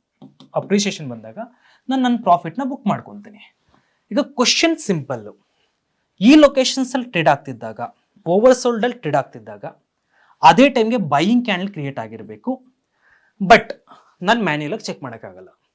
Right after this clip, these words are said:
ಎರಡು ಸಾವಿರ ಸ್ಟಾಕ್ಸ್ ಇದೆ, ನನ್ನ ಕೈಲಿ ಆಗಲ್ಲ ಮ್ಯಾನ್ಯುಯಲ್ ಆಗಿ ಚೆಕ್ ಮಾಡೋಕ್ಕೆ. So ಅದು ನನ್ನ ಕ್ವೆಶ್ಚನ್. ಈಗ ಅದು ಮತ್ತೆ ನನ್ಗೆ ಏನ್, ಏನ್ ಬೇಕಾಗುತ್ತೆ ಆ ಟೈಮಲ್ಲಿ? ಸ್ಕ್ರೀನರ್ ಬೇಕಾಗುತ್ತೆ, ಸ್ಕ್ರೀನರ್ ಅಂತ ಕರಿತೀವಿ. So ಇದ್ರೆ ಅರ್ಥ ಮಾಡ್ಕೊಳ್ಳಿ, ಸ್ಕ್ರೀನರ್ಸ್ ತುಂಬಾ ತುಂಬಾ ಇಂಪಾರ್ಟೆಂಟ್ ಆಗುತ್ತೆ ಮಾರ್ಕೆಟಲ್ಲಿ.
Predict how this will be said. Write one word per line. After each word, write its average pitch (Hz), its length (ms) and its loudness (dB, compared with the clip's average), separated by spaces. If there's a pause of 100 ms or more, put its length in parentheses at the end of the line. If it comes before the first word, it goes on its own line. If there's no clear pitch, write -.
(160)
ಎರಡು 185 240 8
ಸಾವಿರ 196 240 0
ಸ್ಟಾಕ್ಸ್ 147 360 -6
ಇದೆ, 208 100 -6
ನನ್ನ 175 180 -4
ಕೈಲಿ 190 240 -8
ಆಗಲ್ಲ 131 280 -6
ಮ್ಯಾನ್ಯುಯಲ್ 131 320 -10
ಆಗಿ 196 80 -18
ಚೆಕ್ - 240 -10
ಮಾಡೋಕ್ಕೆ. 101 380 -20 (300)
So - 160 -8
ಅದು 143 240 0
ನನ್ನ 220 200 -2
ಕ್ವೆಶ್ಚನ್. 113 360 -18
ಈಗ 101 120 -20 (480)
ಅದು 226 140 4
ಮತ್ತೆ 285 180 2
ನನ್ಗೆ 277 320 0
ಏನ್, 285 340 -4 (180)
ಏನ್ 269 200 0
ಬೇಕಾಗುತ್ತೆ 135 380 -8
ಆ - 20 -16
ಟೈಮಲ್ಲಿ? 110 280 -16
ಸ್ಕ್ರೀನರ್ 175 460 -10
ಬೇಕಾಗುತ್ತೆ, 117 500 -20 (100)
ಸ್ಕ್ರೀನರ್ 139 540 -10
ಅಂತ 101 160 -20
ಕರಿತೀವಿ. 101 540 -20 (1300)
So - 160 -8
ಇದ್ರೆ 180 180 -2
ಅರ್ಥ - 180 -4
ಮಾಡ್ಕೊಳ್ಳಿ, 185 480 -6
ಸ್ಕ್ರೀನರ್ಸ್ 196 560 -8
ತುಂಬಾ 185 540 -2
ತುಂಬಾ 196 460 -6
ಇಂಪಾರ್ಟೆಂಟ್ 170 560 -8
ಆಗುತ್ತೆ 143 320 -8
ಮಾರ್ಕೆಟಲ್ಲಿ. 127 920 -14